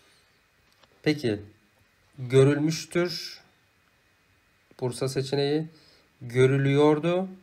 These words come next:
görülebilir. Hangisi, e, daha anlamlı görünüyor arkadaşlar? Denizli'deki görülüyordu,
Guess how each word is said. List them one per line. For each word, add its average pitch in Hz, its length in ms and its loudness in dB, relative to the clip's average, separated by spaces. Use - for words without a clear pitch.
görülebilir. 131 800 2
Hangisi, 151 760 -2
e, 127 40 -6
daha 110 500 -2
anlamlı 110 340 -4
görünüyor 101 340 -4
arkadaşlar? 101 500 -4
Denizli'deki 180 640 2
görülüyordu, 170 840 2